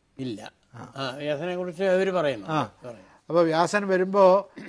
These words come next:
Speaker 2: വൈശമ്പായനൻ പറയുന്നത് ദാ പരമർഷി വരുന്നു എന്നാണ്.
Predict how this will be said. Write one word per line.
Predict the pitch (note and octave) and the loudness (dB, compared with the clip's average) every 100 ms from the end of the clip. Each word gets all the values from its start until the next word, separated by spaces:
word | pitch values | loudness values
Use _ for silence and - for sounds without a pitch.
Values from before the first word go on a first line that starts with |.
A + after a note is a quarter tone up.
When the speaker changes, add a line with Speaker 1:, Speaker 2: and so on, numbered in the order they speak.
| C#3 B2+ | -14 -8
Speaker 2:
വൈശമ്പായനൻ | C#3 D#3 G#3+ G#3+ G#3+ G#3+ G#3 G#3 | -6 -2 -2 2 4 4 2 -2
പറയുന്നത് | F#3+ F3+ F3+ F#3+ F#3 F3 E3+ F#3+ G3 _ _ _ _ - | -2 -2 -2 -4 -4 -4 -4 -4 -8 _ _ _ _ -6
ദാ | D#3 D#3+ | 0 0
പരമർഷി | D#3 D3+ F3 F#3+ E3+ G3+ | 0 -4 -2 -4 -4 -2
വരുന്നു | F3+ E3+ F3 F3+ | -2 -2 -6 -10
എന്നാണ്. | E3+ C#3 | -10 -12